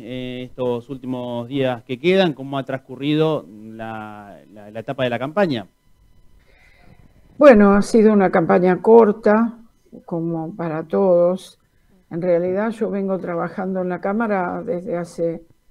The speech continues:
Speaker 2: eh, los tres años y nueve meses que corresponden, y entonces se mezcla un poco el empezar con la organización de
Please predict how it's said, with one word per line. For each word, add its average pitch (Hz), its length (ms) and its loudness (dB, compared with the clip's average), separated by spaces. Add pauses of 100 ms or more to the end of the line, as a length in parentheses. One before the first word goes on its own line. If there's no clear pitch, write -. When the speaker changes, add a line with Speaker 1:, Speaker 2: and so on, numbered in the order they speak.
(520)
Speaker 2:
eh, 170 480 -8
los 170 240 -10
tres 196 320 -4
años 196 560 -6
y 165 240 -8
nueve 185 320 -2
meses 220 600 -2
que 151 160 -16
corresponden, 226 1040 -4 (840)
y 165 840 -6
entonces 170 840 -2
se - 300 -4
mezcla 202 560 -2
un 190 120 -4
poco 202 500 -2
el 175 180 -2
empezar 175 540 -4
con 190 160 -4
la 175 60 -4
organización 175 680 -6
de 180 280 -4